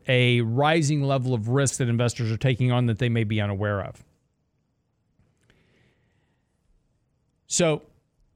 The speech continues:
again, not telling you go out and panic and sell everything, but I think it's important that in the midst of what we have going on right now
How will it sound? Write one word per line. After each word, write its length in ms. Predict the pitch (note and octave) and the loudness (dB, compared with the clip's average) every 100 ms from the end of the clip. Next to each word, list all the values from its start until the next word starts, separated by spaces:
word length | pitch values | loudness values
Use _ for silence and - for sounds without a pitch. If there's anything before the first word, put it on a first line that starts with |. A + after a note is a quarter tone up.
| _ _ _ _ _ - | _ _ _ _ _ -4
again, 560 | D#3+ D3+ F#3 D3 C3 - - _ _ _ _ _ _ | 0 2 2 2 -2 -10 -20 _ _ _ _ _ _
not 300 | D#3+ E3+ C#3+ | -2 0 0
telling 220 | E3+ D#3+ | -2 0
you 100 | C#3 | 0
go 140 | C#3+ C#3+ | 2 0
out 60 | |
and 100 | A2 | -2
panic 360 | B2+ D3 C#3+ B2+ | -2 -2 -2 -2
and 120 | A2 | -4
sell 200 | - D#3 | 0 0
everything, 420 | C#3 A#2+ C3 A#2+ | 0 -2 -2 -2
but 100 | A#2+ | -2
I 60 | A#2+ | -2
think 200 | E3+ D3+ | -2 -2
it's 140 | B2+ | 0
important 840 | B2 G#2+ - A3 A3 D3 A#2 A2 - _ _ _ | -4 -4 -4 -2 -2 -2 -6 -6 -12 _ _ _
that 680 | C3+ C#3+ C3+ C3+ C3 B2+ - - _ _ _ _ _ _ | -2 2 2 2 0 -4 -10 -12 _ _ _ _ _ _
in 200 | G3 G3+ | -2 0
the 80 | F#3 | 2
midst 520 | D#3+ E3+ F#3 - - | 2 2 0 -4 -4
of 220 | D#3 C3 | -2 -2
what 120 | D#3+ D#3 | -4 -2
we 120 | C#3+ | 0
have 140 | C#3 | 0
going 260 | A#2+ C#3 B2+ | -2 -2 -2
on 260 | D3 E3 D3+ | 0 0 0
right 240 | B2+ A#2+ | -2 -2
now 460 | B2 A#2 G#2+ G#2+ | -2 -2 -2 -4